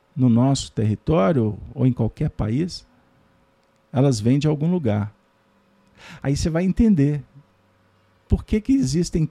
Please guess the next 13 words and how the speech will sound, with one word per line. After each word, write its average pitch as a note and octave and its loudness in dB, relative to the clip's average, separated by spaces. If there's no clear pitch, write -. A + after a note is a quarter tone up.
tantas - -4
câmaras F#3 -2
discutindo D#3 0
o D#3+ -2
mesmo D#3 0
tema, F#3 -4
que G3+ 4
muitas G3 4
vezes E3+ 2
agridem B2 0
o C#3 -2
bom A2+ -2
senso - -6